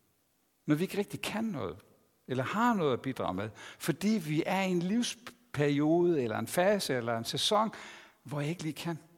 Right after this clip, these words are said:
Hvad stiller vi op med påskens fortællinger om måltidsfællesskabet, hvor det er dækket op til Judas? Han sidder med ved bordet, selvom han er på vej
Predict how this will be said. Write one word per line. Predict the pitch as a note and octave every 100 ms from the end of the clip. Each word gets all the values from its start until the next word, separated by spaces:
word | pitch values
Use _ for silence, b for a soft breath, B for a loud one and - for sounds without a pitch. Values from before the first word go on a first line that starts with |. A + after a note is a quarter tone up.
| _
Hvad | - G3
stiller | - A3 G3+
vi | E3+
op | G3 G#3+
med | F3+
påskens | - G3+ G#3 G3+ D3+ -
fortællinger | D3+ - G3 F3+ D3+ D3
om | D#3 F3 -
måltidsfællesskabet, | F3+ F#3+ G#3+ E3 - C#3+ B2+ - A2 G2 G#2 B B B B B B _ -
hvor | D#3+
det | E3+ F3
er |
dækket | E3+ F3+ E3 F3 - -
op | G#3+ A3 -
til | F#3+ E3 D3
Judas? | A#3 C4+ A3 G#2+ - - - - _ _ _ _ _ _ _ _ _ _
Han | - G3+
sidder | - G3
med | F3 A3 A#3
ved | F#3
bordet, | - G#3 F#3 G#2 - - - _ _
selvom | - A3+ A#3 G#3
han | F3 E3+
er |
på | C#3+ E3+
vej | F3+ F#3+